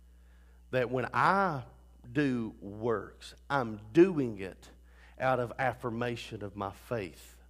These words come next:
my belief. It's, it's easy to preach something you do not yourself believe. You're only preaching it because someone before you has preached it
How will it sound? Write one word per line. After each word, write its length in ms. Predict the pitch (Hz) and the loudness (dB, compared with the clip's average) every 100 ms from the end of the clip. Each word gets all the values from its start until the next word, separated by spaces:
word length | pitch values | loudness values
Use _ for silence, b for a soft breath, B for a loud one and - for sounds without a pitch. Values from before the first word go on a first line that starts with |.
| - | -16
my 220 | 104 104 | -8 -8
belief. 480 | 95 95 95 85 - - - - b b b b b b b b | -6 -6 -8 -10 -18 -20 -20 -20 b b b b b b b b
It's, 240 | 113 113 - - - | -10 -10 -16 -20 -12
it's 240 | 127 127 - | -6 -4 -4
easy 320 | 127 135 143 | -4 -4 -4
to 140 | 143 156 | -6 -10
preach 520 | - - 147 98 - - - | -8 -6 -6 -6 -14 -20 -20
something 500 | - - 101 107 101 | -18 -12 -10 -10 -10
you 160 | 98 110 | -10 -10
do 160 | 110 | -8
not 260 | 107 104 104 | -6 -6 -8
yourself 440 | 104 - 104 92 95 | -10 -10 -8 -8 -8
believe. 380 | 104 92 87 - - - - b b b b b | -8 -8 -10 -16 -20 -20 -20 b b b b b
You're 180 | 110 - | -6 -2
only 280 | 110 117 120 | -2 -2 -4
preaching 480 | - 147 131 107 | -2 -4 -4 -12
it 180 | 95 92 | -10 -10
because 340 | 98 98 104 - | -10 -8 -10 -8
someone 400 | - 104 104 104 | -6 -6 -6 -6
before 340 | 107 - 113 | -8 -6 -8
you 160 | 98 95 | -6 -8
has 180 | 95 90 | -10 -14
preached 460 | - 101 - - | -12 -12 -12 -16
it 180 | 82 - | -18 -18